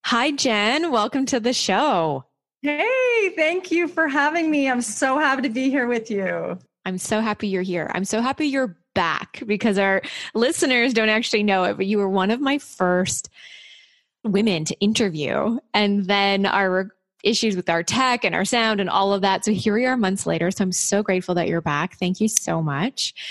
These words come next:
Speaker 1: And I'm really excited to dive into our conversation today. But before we do, can you share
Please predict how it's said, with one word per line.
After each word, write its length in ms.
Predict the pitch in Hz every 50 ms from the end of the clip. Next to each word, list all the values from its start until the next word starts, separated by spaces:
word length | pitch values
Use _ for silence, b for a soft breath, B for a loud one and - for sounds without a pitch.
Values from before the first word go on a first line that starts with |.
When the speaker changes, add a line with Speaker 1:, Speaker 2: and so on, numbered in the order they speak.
| B B B B B -
Speaker 1:
And 340 | - 185 185 180 180 180 180 -
I'm 120 | 190 196
really 260 | 185 185 190 214 247
excited 360 | 269 269 - 247 214 202 202
to 80 | 196 202
dive 200 | 185 180 175 170
into 140 | 185 180 202
our 80 | 175
conversation 640 | 175 - 175 170 170 180 180 - 180 180 175 - 180
today. 360 | 165 190 180 180 175 175 180
But 280 | 175 - 180 175 - -
before 400 | 196 190 - - - 233 294 349
we 140 | 359 320
do, 400 | 233 185 180 175 175 175 175 170
can 260 | - - - 214 196 202
you 140 | 202 208
share 500 | 196 - - - 240 262 285 294 294 285